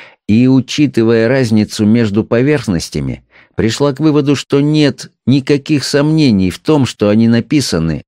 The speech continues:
одной рукой. Перед этим, однако, я получила ещё одну,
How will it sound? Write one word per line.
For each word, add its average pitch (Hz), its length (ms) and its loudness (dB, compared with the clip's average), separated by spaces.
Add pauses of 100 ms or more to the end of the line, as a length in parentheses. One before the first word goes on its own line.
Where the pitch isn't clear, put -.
(100)
одной 113 480 0
рукой. 110 460 -2 (800)
Перед 131 240 0
этим, 165 200 2
однако, 147 380 0
я 143 120 2
получила 143 480 0
ещё 139 440 2
одну, 76 340 -4